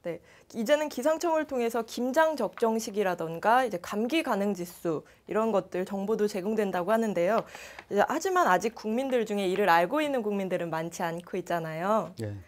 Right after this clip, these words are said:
Speaker 1: 네, 다양한 기상 정보 서비스들을 국민들에게 더 많이 알리기 위해서 기상청이 어떤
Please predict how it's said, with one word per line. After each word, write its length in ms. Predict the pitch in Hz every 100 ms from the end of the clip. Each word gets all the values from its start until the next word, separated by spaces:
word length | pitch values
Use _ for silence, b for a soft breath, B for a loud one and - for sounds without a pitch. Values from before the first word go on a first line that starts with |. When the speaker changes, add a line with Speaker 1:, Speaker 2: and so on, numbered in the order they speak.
| B B
Speaker 1:
네, 220 | 175 170 B B B -
다양한 460 | 233 277 349 339
기상 300 | 262 247 330
정보 260 | 320 302 285
서비스들을 1080 | 285 247 247 - 220 214 - 202 220 285 285
국민들에게 580 | 240 269 277 277 247 247
더 200 | - 208
많이 300 | 180 190 196
알리기 380 | 175 220 233
위해서 540 | 202 185 180 170 185 175
기상청이 600 | - 233 240 240 196 190
어떤 500 | 170 170 170 277 277